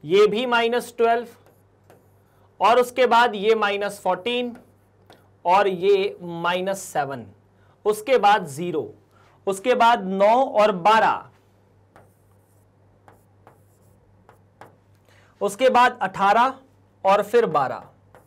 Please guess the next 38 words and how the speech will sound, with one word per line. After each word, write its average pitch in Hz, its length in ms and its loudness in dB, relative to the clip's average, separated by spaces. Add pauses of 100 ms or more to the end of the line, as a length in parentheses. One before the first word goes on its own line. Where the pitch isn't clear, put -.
(2750)
क्लियर 208 240 0
है 240 60 -2
क्या? 240 240 -4 (220)
अब 202 120 -4
देखो 214 260 4
क्या 214 240 0
क्या, 226 300 -2
मतलब 196 340 -2
basically 202 420 -2
आप 214 280 2
इनको 190 340 -2
जोड़ना 170 340 -4
है, 143 160 -10 (340)
तो 220 80 4
ये 233 260 2
दो 240 200 4
बारह 226 260 2
और 240 160 2
ये 226 180 -2
दो 208 160 -2
बारह 196 260 2
कैंसिल, 160 440 -8 (560)
अठारह 220 580 2
इस 247 160 -4
अठारह 233 380 0
से 254 160 -6
चार 233 360 2
बना 226 240 -2
देगा, 233 260 -4
ये 220 200 -4
चौदह 220 340 0
और 233 140 4
अठारह 214 320 0
बन 220 180 -6
के 240 120 -4
चार 214 320 -2
बन 220 160 -4
जाएंगे, 226 380 -4